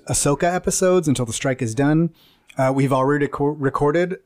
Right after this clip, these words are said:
uh, many of our Star Wars Rebels rewatch episodes. We're gonna be holding on to those till after the strike is over.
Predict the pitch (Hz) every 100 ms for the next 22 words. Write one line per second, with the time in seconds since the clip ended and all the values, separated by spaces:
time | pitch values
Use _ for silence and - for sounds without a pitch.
0 | - 127 120 123 143 135 113 143 135 139
1 | 120 117 127 143 139 117 135 151 165 180
2 | 175 160 170 170 170 - 131 147 156 151
3 | 135 147 147 147 135 123 117 107 - 131
4 | 117 117 - 120 113 110 - 110 110 110
5 | 90